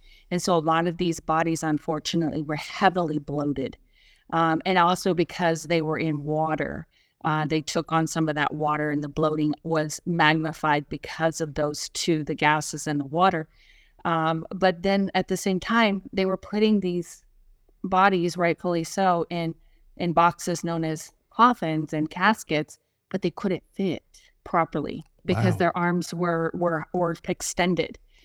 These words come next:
Speaker 1: Their arms were extended outside of the boxes. And so in that moment, as a funeral director, as a professional in the death care business,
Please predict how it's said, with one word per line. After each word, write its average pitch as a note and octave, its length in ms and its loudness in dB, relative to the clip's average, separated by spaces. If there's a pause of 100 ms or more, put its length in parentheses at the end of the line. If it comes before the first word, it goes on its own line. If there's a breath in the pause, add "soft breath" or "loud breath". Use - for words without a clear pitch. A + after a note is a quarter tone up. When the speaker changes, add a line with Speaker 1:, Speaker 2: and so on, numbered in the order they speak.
(100)
Speaker 1:
Their E3+ 120 0
arms F3+ 300 0
were F3 120 2
extended E3+ 500 0
outside E3 440 0
of D#3 100 -2
the D#3 60 -4
boxes. D#3+ 680 -2 (460 soft breath)
And F3 160 -2
so F3 480 0 (240)
in F#3+ 220 0
that A#3 260 4
moment, G3 720 2
as C4 240 4
a G#3+ 80 2
funeral G#3 300 0
director, F3 280 -2
as E3 120 -2
a D#3+ 40 -4
professional F3+ 880 0
in F#3 160 0
the F3 100 0
death E3+ 320 0
care E3 180 -4
business, D#3+ 580 -4